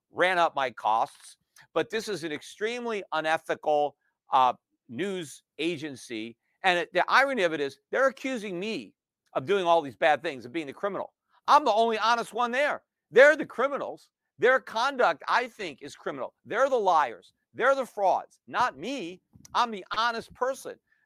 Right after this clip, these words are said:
that they're attacking because of my politics, which they've admitted, because they're saying, "Because I am a free market, libertarian, conservative, however you want to describe me, that makes me bad. I am already a criminal for holding those views," right?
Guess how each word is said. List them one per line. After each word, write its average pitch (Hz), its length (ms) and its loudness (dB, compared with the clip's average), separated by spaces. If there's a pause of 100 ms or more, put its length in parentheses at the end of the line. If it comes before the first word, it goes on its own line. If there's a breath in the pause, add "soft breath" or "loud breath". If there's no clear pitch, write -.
that 170 180 -2
they're 180 140 -2
attacking 214 560 -2
because 175 360 -2
of 170 60 -8
my 156 140 -2
politics, 214 680 0 (120)
which 185 200 -6
they've 185 200 -4
admitted, 180 400 -4 (380)
because 170 280 -6
they're 170 160 -4
saying, 220 500 -6 (380)
"Because 190 560 -4
I 180 160 2
am 165 160 -4
a 131 80 -6
free 208 260 -10
market, 175 560 -2
libertarian, 170 600 -4
conservative, 135 680 -8
however 156 300 -4
you 165 120 -8
want 165 120 -4
to 143 60 -16
describe 175 360 0
me, 107 140 -16 (280)
that 233 220 2
makes 226 280 -8
me 226 100 -6
bad. 175 420 -4 (440)
I 220 120 2
am 233 140 -4
already 262 480 4
a 220 60 0
criminal 254 580 -2 (420)
for 208 140 4
holding 254 460 0
those 240 260 2
views," 254 480 -6 (420)
right? 147 160 -6